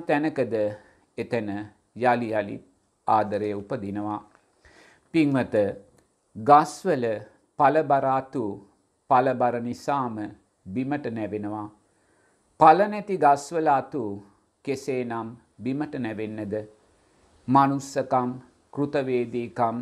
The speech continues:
නිහතමානීකම් ඇති මනුස්ස ජීවිත සත්පුරුෂ ලෝකයා ඉදිරියේ හිස නමන්නේ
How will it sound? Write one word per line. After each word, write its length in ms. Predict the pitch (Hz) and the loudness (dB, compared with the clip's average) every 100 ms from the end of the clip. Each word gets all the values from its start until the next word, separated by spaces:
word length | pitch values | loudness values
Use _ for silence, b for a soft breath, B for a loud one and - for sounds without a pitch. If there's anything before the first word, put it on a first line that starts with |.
| 123 _ _ | -10 _ _
නිහතමානීකම් 1120 | 120 135 143 120 113 107 113 117 113 127 113 117 - | -2 -2 -2 -4 -2 -2 -2 -8 -2 -2 -2 -6 -16
ඇති 240 | - 120 127 | -8 -4 -2
මනුස්ස 440 | 117 117 123 123 127 | -2 -2 -4 -4 -6
ජීවිත 480 | 117 123 127 110 - 107 107 b b b b b _ | -4 -4 -4 -6 -6 -6 -6 b b b b b _
සත්පුරුෂ 680 | - 175 151 - 220 202 190 190 | 4 8 8 4 -2 -2 -4 -4
ලෝකයා 600 | 143 139 151 156 147 147 | -2 -2 -2 -2 2 2
ඉදිරියේ 600 | 131 127 131 117 110 107 110 _ | 0 -4 -6 -6 -6 -8 -10 _
හිස 220 | _ 151 - | _ -8 -4
නමන්නේ 640 | 139 113 107 104 104 101 | -2 -2 -6 -6 -8 -10